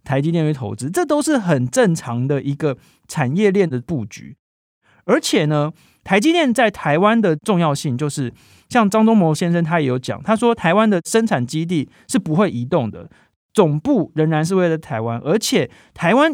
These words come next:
仍然会作为最主要的生产线的所在，这是不可能被取代的事情。在台湾呢，可能有人力成本上的优势，而且也有所谓产业聚落的优势。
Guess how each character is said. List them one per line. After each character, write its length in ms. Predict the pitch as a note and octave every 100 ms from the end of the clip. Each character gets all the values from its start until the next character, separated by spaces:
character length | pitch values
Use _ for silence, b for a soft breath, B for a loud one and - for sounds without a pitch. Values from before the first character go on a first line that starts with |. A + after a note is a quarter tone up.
| F#3
仍 160 | F#3
然 180 | F#3+ F3+
会 140 | A3
作 360 | G3 - A#3 E3
为 240 | C3+ B2+
最 260 | C3 - A3
主 220 | D3 A#2+
要 100 | D3
的 160 | D#3 C3
生 300 | - F#3 F#3
产 220 | E3+ G#2
线 280 | G2+ G3 C3+
的 160 | A#2 G#2
所 240 | - -
在， 180 | - B2
这 100 | F3+
是 80 | F#3+
不 160 | -
可 160 | A3+ D3
能 220 | A#2 A#2+ -
被 100 | G3
取 240 | - -
代 140 | G#3 D#3
的 100 | A#2
事 180 | - A2+
情。 240 | - F#2 - b b -
在 180 | G#3
台 220 | F#3+ E3 D#3+
湾 120 | E3
呢， 100 | D#3
可 140 | D3 C3+
能 100 | C#3+
有 220 | C3+ A#2 _
人 180 | C3 D3+
力 120 | F#3
成 180 | C#3 C3
本 100 | A2+
上 160 | D#3
的 80 | C3+
优 240 | B2+ B2+
势， 300 | C#3 - B2+ b b -
而 80 | -
且 180 | A#3+
也 80 | E3+
有 160 | F#3 D3
所 160 | -
谓 80 | C#3
产 280 | D#3+ D3+ G#2+
业 120 | D#3
聚 200 | C#3+ D#3
落 120 | D3
的 80 | B2
优 240 | A#2 A#2+ B2+
势。 240 | - G#2+